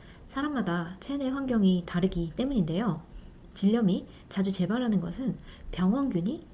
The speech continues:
나만 공격하는 것이 아니고 내 체내 환경과 관련이 있습니다. 칸디다 질염의 원인은 칸디다균이 과증식하거나 질 피에이치가 손상되는 것입니다.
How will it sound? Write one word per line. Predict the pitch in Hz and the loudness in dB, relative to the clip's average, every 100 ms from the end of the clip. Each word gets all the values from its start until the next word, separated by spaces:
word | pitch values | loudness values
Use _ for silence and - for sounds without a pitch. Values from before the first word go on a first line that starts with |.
| - | -12
나만 | 165 175 226 190 165 | -4 2 4 4 2
공격하는 | 175 185 190 185 165 | 4 4 4 2 0
것이 | 151 | 0
아니고 | 196 156 151 180 151 - - - | 0 0 0 0 -2 -10 -18 -2
내 | 175 170 | 0 0
체내 | 302 302 | 0 0
환경과 | 277 277 247 175 220 - - - | 0 0 0 2 0 -4 -16 -16
관련이 | - 185 202 202 | 2 4 6 4
있습니다. | 151 - 170 - - - - - - - | 0 -2 -2 -6 -10 -16 -20 -18 -16 -14
칸디다 | - 311 302 294 | -2 2 4 4
질염의 | 254 247 233 | 2 2 2
원인은 | 160 180 170 165 151 - - - - | 4 6 4 2 -2 -6 -14 -16 -12
칸디다균이 | - 285 277 262 185 247 - | -4 2 4 4 4 2 -2
과증식하거나 | 180 180 180 165 - - 220 165 - - - - | 0 0 2 0 -2 -4 -2 -2 -2 -8 -16 -6
질 | - 196 190 | 6 8 8
피에이치가 | 147 147 151 - 208 226 | 4 2 0 0 -2 -2
손상되는 | 285 277 285 226 165 233 269 | -2 -2 -2 0 0 0 0
것입니다. | 170 170 156 185 | -2 0 -2 -4